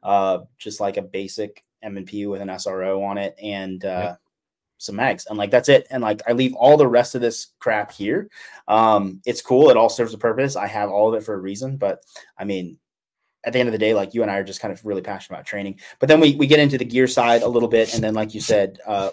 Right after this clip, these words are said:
Speaker 1: we also approach things, I think, from an instructor standpoint. Um, I, <laughs> I have a lot of hours now under my belt, uh, from just teaching people everything from entry-level stuff to,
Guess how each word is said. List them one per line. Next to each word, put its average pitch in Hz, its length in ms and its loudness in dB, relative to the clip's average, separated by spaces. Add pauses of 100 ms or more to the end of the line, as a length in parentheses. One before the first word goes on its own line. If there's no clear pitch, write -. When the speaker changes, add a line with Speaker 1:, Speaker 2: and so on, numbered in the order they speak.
Speaker 1:
we 110 80 0
also 107 340 0
approach 107 380 -8
things, 98 260 -8
I 101 60 -12
think, 104 180 -14
from 101 160 -8
an 90 80 -14
instructor 104 380 -8
standpoint. 95 560 -10 (400)
Um, 87 480 -6 (280)
I, 101 220 -4 (280)
<laughs> - 260 -20
I - 640 -12
have 120 80 4
a 123 60 4
lot 117 240 8
of 101 60 0
hours 127 440 6
now 120 300 2
under 117 100 -2
my 107 140 0
belt, 113 420 4
uh, 95 280 -4
from 104 300 -16
just - 240 -18
teaching 110 320 -14
people 110 360 0
everything 101 360 -8
from 98 160 -10
entry-level 101 580 -6
stuff 101 420 -2
to, 92 280 -6